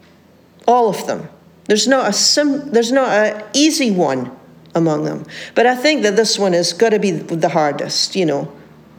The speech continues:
Just this blanket statement of, "Yeah, I care about people." It's like, "Everybody?" Yeah. I mean, really, when you think about that.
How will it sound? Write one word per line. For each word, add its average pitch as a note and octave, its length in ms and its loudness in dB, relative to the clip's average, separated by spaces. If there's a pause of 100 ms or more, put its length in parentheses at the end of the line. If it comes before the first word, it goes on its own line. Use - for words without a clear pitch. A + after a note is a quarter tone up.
(300)
Just G3+ 220 -2
this G3 180 0
blanket A#3 680 2
statement E3 640 0
of, D#3 400 -4 (340)
"Yeah, F3+ 180 2
I D#3+ 40 -2
care G#3 260 0
about E3+ 380 0 (540)
people." E3 400 -6 (920)
It's F#3 100 -2
like, E3+ 180 2
"Everybody?" G#3 560 0
Yeah. C3+ 260 -2 (1500)
I A#3 60 -2
mean, C4 300 0
really, A#3+ 320 2 (180)
when G#3+ 100 2
you G#3+ 100 2
think F4 260 0
about D#3 280 0
that. C#3 320 -6